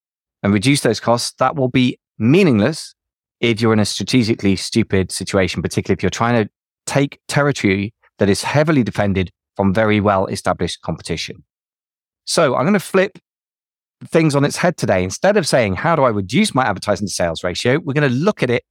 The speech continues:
as a number to give you feedback about the rest of your business. Because even without looking at any, not even opening my browser and opening Amazon, let alone using tools like Helium ten or other analytics for,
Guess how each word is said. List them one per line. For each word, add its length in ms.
as 180
a 80
number 500
to 80
give 160
you 220
feedback 720
about 400
the 100
rest 360
of 100
your 100
business. 460
Because 240
even 420
without 380
looking 480
at 220
any, 420
not 180
even 300
opening 400
my 120
browser 360
and 100
opening 420
Amazon, 400
let 140
alone 220
using 260
tools 280
like 140
Helium 340
ten 460
or 160
other 140
analytics 520
for, 180